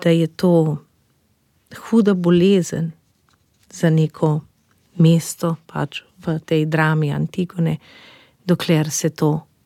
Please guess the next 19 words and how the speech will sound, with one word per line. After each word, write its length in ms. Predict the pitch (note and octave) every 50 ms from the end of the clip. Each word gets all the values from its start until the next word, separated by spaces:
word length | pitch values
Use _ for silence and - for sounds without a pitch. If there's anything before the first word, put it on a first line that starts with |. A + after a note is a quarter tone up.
| _ _
očiščenje 880 | - F3 E3+ - - E3 D3+ - - - - D3+ D3+ D3 C#3+ C#3+ E3 E3 - _ _ _ _ - F3
in 120 | E3 D#3+
seveda 440 | D#3 - - D#3+ D#3 E3+ D#3+ D#3+ D#3
tudi 340 | D3 - - F3 D#3 - D#3
ta, 460 | D#3+ - - E3 F3+ F3+ E3 - - - - -
eh, 300 | - E3 D#3+ D#3+ D#3+ E3 F3 E3+ - _ _ _ _ _
proces 720 | - - - D#3+ D#3 - - F3+ E3+ D#3+ C#3+ - - - - _ - - - _ _ _ _ _ _ _ _ _
spoštovanja 960 | - - - - E3 - - - F3 D3+ E3+ F3 F3+ F#3+ F#3 D#3+ D3+ - - -
slehernega 840 | - - - G3 G3 F#3+ E3 - - D3+ - - - D3+ - -
človeka 580 | - - - E3 D#3+ D3 D#3+ D3 C#3+ - - D3
ne 160 | D3 D3 D3+
zgodi. 460 | D3 - - D#3+ D#3 D#3 E3 D#3 D#3 _ _ _ _ - - - - - - - - - - _ _
Tako 360 | - - F3 - - - G3+ G3
da 360 | F3+ F3+ F#3+ F3+ F3+ E3 D#3+ E3+ - _ _ _ _ _ _ _ _ _ _ _ _
verjamem, 680 | - F3+ F3 F#3 E3+ F#3 F#3 F#3 F3+ D#3+ D#3 D#3 D#3 D3+
da 140 | D3+ D3 D#3+
smo 360 | - - - F3 F3 E3 E3 - _ _ _ _ _ _ _ _ _ _ _ _ _ -
s 200 | - - - -
vsakim 720 | - - F3 E3+ F3 E3+ - - - E3 D#3+ E3 D#3+ D#3+